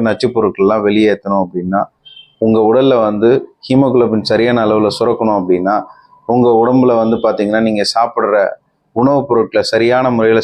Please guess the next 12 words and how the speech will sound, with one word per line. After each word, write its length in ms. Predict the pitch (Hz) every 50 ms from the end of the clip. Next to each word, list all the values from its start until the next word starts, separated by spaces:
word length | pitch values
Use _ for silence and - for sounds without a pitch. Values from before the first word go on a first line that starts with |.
| -
செரிமானம் 460 | 117 110 117 120 127 123 120 113 101 -
பண்றதுக்கு 440 | 107 104 98 - 110 110 98 - 101 101
வேணும் 220 | 101 101 107 104 98
அப்படின்னா, 360 | 90 87 90 87 90 95 95 - - _ _ - 110
உங்க 120 | 110 110 110 104 104
உடம்புல 360 | 110 117 127 131 127 123 117 110 107
வந்து 220 | 104 104 113 120 139 - - - - - - - _ _ _ 117 120
ஏற்படுற 300 | 120 - 117 113 113 110 107 107
நோய் 240 | 113 131 143 147 147
தொற்றை 240 | 131 120 117 120 110 110 - 104
தடுக்கணும் 360 | 107 120 113 - 120 117 110
அப்படின்னா, 360 | 98 92 95 92 95 101 110